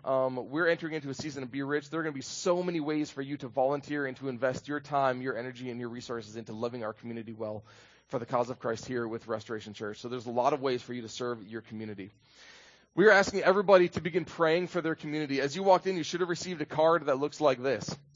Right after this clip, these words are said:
I would encourage you to fill this card out and to put it on your dashboard or your refrigerator or somewhere where you're gonna see it often and begin praying for your community. I filled out two of these cards.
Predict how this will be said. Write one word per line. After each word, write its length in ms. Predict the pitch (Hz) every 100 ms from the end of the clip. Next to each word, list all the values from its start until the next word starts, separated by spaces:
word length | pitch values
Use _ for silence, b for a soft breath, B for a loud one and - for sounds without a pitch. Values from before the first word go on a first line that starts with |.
| b b -
I 80 |
would 100 | 170
encourage 400 | 208 - 202 202
you 160 | 165 180
to 140 | 170
fill 480 | 143 - 180 196 196
this 260 | 165 180 -
card 340 | - 160 156
out 280 | 139 147 170
and 100 | 147
to 60 | 143
put 180 | 170
it 60 | 160
on 120 | 139
your 120 | 147
dashboard 760 | 117 151 156 160 - 160 160 160
or 140 | 135
your 120 | 135 127
refrigerator 840 | 120 - 165 156 160 151 156 151 B B B
or 580 | - 135 139 135 131 123 -
somewhere 540 | - 147 202 208 202
where 80 | 175
you're 180 | 160 170
gonna 180 | 175
see 280 | 160 - 165
it 60 | 170
often 440 | 120 135 151 160
and 100 | 139
begin 380 | 147 135 170 208
praying 360 | - 175 180 175
for 120 | 165
your 140 | 156
community. 500 | 156 147 147 127 127
I 200 | 104 196
filled 220 | 214 226
out 140 | 214 160
two 220 | - 175
of 80 | 143
these 200 | 127 -
cards. 400 | - 107 143